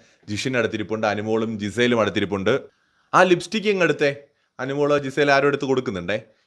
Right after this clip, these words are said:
"ഇത് ആദിലേരതാണോ? ഇത് ആദിലേരതാണോ?" അനീഷ് ചോദിക്കുകയാണേ. അപ്പോ അവര്, ആദില പറയുന്നുണ്ട്, "ഞാൻ ഇത് ഉപയോഗിക്കാറില്ല, എന്റേതല്ല." അപ്പോ ഇത് അങ്ങ് കൊടുക്കുന്നു. ഇവിടെ ആദിലേരതായിട്ട് എന്താണുള്ളത്?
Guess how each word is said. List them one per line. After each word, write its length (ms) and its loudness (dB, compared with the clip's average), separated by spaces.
"ഇത് 120 4
ആദിലേരതാണോ? 920 0
ഇത് 140 2
ആദിലേരതാണോ?" 1000 0
അനീഷ് 260 -4
ചോദിക്കുകയാണേ. 540 -2
അപ്പോ 500 2
അവര്, 180 -4
ആദില 320 0
പറയുന്നുണ്ട്, 340 -2
"ഞാൻ 340 0
ഇത് 100 -4
ഉപയോഗിക്കാറില്ല, 580 0
എന്റേതല്ല." 460 -4
അപ്പോ 120 -2
ഇത് 80 4
അങ്ങ് 200 -4
കൊടുക്കുന്നു. 480 -4
ഇവിടെ 140 4
ആദിലേരതായിട്ട് 1040 2
എന്താണുള്ളത്? 680 -2